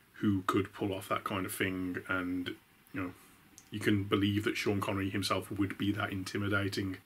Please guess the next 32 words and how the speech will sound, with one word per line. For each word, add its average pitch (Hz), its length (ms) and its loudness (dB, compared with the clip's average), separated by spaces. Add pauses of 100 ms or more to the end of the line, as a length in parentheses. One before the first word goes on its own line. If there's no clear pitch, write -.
(100)
And 120 80 0
then 110 100 4
when 110 120 4
it 107 80 -6
comes 117 260 0
to - 100 0
the 110 80 0
more 107 300 6
sort 101 380 2
of 98 340 2 (100)
elegant 104 400 2
side 107 300 2
of - 160 -10
Bond, 104 420 0
you 98 120 0
know, 95 240 -2
the, 95 260 -2
um, 92 300 -4 (520)
the - 80 -6
suits, - 880 0 (240)
the - 80 -8
cars, 95 600 2
the - 100 -8
martinis, 95 680 0 (880)
<coughs> - 1900 2
he - 140 -2
pulls 160 280 6
that - 100 2
stuff - 240 4
off 123 120 0
very 113 220 10
well. 139 240 4